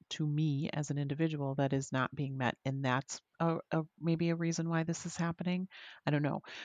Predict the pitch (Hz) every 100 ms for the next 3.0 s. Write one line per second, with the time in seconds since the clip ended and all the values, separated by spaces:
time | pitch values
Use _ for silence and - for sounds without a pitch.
0 | - 156 - 175 156 143 156 156 160 -
1 | _ _ - 147 139 139 139 143 135 131
2 | 135 135 139 127 - 127 131 127 123